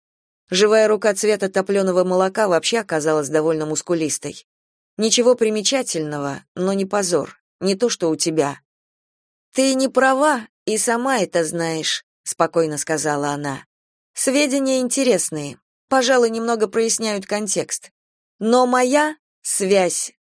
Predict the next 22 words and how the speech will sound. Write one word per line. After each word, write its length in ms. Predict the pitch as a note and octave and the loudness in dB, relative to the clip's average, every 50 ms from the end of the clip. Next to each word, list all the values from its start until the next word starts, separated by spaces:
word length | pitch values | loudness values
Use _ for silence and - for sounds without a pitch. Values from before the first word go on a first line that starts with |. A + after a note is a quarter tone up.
| _ | _
с 160 | _ - - - | _ -8 -8 -6
Харри 420 | - - C4 C#4 C4+ A#3+ G3 F#3 | -4 0 0 2 2 2 0 0
совсем 480 | F3+ - - G3 F#3+ - - B3 A#3 A3 | -2 0 -2 -2 -2 0 -2 -2 -2 -2
не 100 | G#3+ G3 | -4 -2
похожа 480 | - G#3 G3 - - C4 A#3 G3 F#3 | -2 -4 -4 -2 -2 -2 0 0 -2
на 120 | F3 E3+ E3+ | -2 -2 -4
то, 200 | - - G#3 F3+ | -4 -4 -4 -4
что 180 | - - F#3+ | -4 -4 -6
ты 160 | F3+ - F#3+ | -4 -2 -2
думаешь. 600 | F#3+ F#3+ A3 A#3+ A3 F#3+ D#3+ D3 C#3 - - - - _ _ _ _ _ | -2 0 0 0 0 -2 -4 -2 -2 -2 -4 -4 -6 _ _ _ _ _
Я 300 | - F#3+ F#3+ A3 G#3+ G#3+ | -4 0 4 4 4 4
Ликтор, 580 | G#3+ A3 C4+ C4 - - - - D3+ - - - _ _ _ _ _ _ | 4 2 -2 -4 -4 -6 -8 -8 -8 -8 -8 -14 _ _ _ _ _ _
Хароу 640 | - - G#3+ G#3+ G#3+ A3 B3 B3+ A#3 G3 F3+ E3+ | -4 0 2 2 4 6 6 6 6 6 4 2
Ликтор. 600 | F3 F#3 A3+ G#3+ G3 - - - D#3 C#3 - - _ _ _ _ _ _ _ _ _ _ | 0 -2 -2 -4 -6 -8 -10 -10 -10 -10 -10 -14 _ _ _ _ _ _ _ _ _ _
И 120 | _ B3+ C4+ | _ -2 0
века 340 | B3+ C4+ C4 - C#4+ C#4 C4+ | 2 0 0 2 0 0 0
соединят 720 | - - A#3+ A#3 A#3 G#3+ G#3+ A#3+ A#3+ C4 C4+ C4+ C4 - | 0 0 2 2 2 0 0 0 0 2 0 0 -2 -4
нас, 380 | G3+ G3+ G3 F3+ - - - | -4 -2 0 0 -2 -4 -6
хочет 480 | - - - B3+ B3+ A#3+ - G3 F#3+ F#3+ | -10 0 2 2 2 2 0 -2 0 0
она 280 | F#3 F#3 F#3 F3+ F3+ | 0 2 2 2 0
этого 320 | F3+ F3+ - F3+ F3 F#3 F3+ | 0 0 0 2 2 2 0
или... 600 | - - _ A3 A3+ A3 G#3 G3+ G3+ F#3+ F#3 | 0 -2 _ -4 -4 -2 0 2 2 0 0